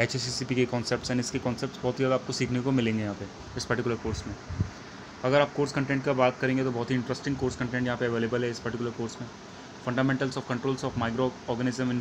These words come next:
Food, जो food, हमारा कोई भी food रहता है, उसमें माइक्रो ऑर्गेनिज्म को हम कैसे control कर सकते हैं, जो भी प्रिवें-, prevention strategies हैं, उसके लिए particularly आपको इसमें बताएंगे। साथ ही साथ इस particular aspect में एक और different course available है,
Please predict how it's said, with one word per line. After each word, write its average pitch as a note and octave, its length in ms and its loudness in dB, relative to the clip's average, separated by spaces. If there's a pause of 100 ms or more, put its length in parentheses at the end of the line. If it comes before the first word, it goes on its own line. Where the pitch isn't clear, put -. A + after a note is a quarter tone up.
(140)
Food, B2+ 100 4 (580)
जो C3 140 4
food, C#3 320 2
हमारा C3+ 200 6
कोई C3 200 4
भी C3+ 120 4
food B2+ 240 2
रहता A#2 180 2
है, A#2+ 40 4
उसमें A#2+ 240 0
माइक्रो A2+ 380 2
ऑर्गेनिज्म B2+ 460 2
को B2+ 100 0
हम B2+ 60 2
कैसे A#2 240 -2
control A#2 280 0
कर A2 140 -2
सकते - 300 -6
हैं, G2+ 80 -8 (580)
जो B2+ 80 6
भी B2 140 0
प्रिवें-, B2 380 0
prevention B2 380 2
strategies B2 560 2
हैं, B2+ 120 0 (520)
उसके B2 220 0
लिए C3+ 80 6
particularly C3 600 2 (100)
आपको B2+ 220 0
इसमें B2 180 0
बताएंगे। B2 340 2
साथ C3 220 2
ही D3+ 60 -2
साथ D#3 280 -6
इस - 80 -4
particular D3 340 0
aspect B2 380 -4
में C#3 140 2
एक C3+ 120 -4
और C3 160 2
different B2+ 280 0
course B2+ 180 0
available A2+ 320 0
है, A#2+ 100 -6